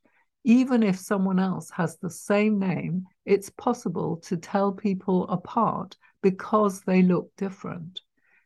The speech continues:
People impact their businesses' brands, but are quite separate from them. So, for example, Steve Jobs's personal brand is reflected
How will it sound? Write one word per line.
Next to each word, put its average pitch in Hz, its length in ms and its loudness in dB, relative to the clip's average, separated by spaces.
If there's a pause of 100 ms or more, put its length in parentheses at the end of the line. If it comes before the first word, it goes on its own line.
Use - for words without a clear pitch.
(100)
People 262 540 4 (120)
impact 220 800 0 (140)
their 165 160 -2
businesses' 180 760 -2
brands, 165 640 -4 (340)
but 214 140 2
are 220 60 2
quite 247 520 -4
separate - 640 -6
from 175 240 -10
them. 160 280 -10 (320)
So, 208 280 4
for 196 180 2
example, 190 880 2
Steve 214 580 0
Jobs's 185 720 0
personal 165 580 -4
brand 160 500 -2 (340)
is 208 300 4
reflected 185 1040 -2